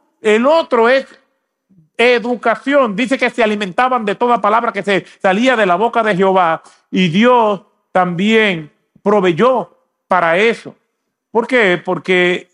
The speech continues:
el desierto, aún en estas condiciones extremas, Dios mostró su fidelidad.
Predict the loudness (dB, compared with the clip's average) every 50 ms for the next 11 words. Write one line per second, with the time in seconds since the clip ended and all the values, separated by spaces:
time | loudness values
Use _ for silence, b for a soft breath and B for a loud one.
0 | _ _ _ -2 0 0 0 0 0 -2 -2 -2 -2 0 0 0 0 -4 -4 _
1 | -4 -4 -4 -4 _ _ _ _ _ _ _ _ -2 0 0 2 2 2 2 0
2 | 0 0 0 0 0 -2 -2 -2 -4 -4 -2 -4 -2 -2 -2 -2 -2 -2 -2 -2
3 | -2 -4 -4 -6 -6 -4 _ -2 0 0 0 -2 -2 -4 -4 -6 -10 _ _ _
4 | _ -14 -8 -2 0 2 2 2 2 2 -2 -4 -10 -18 -16 -10 -6 -4 -4 -4
5 | -6 _ _ 0 0 2 2 0 -2 -6 _ _ _ _ _ _ _ -2 -2 -2
6 | 0 -2 -2 0 2 2 2 0 0 0 0 0 -2 -6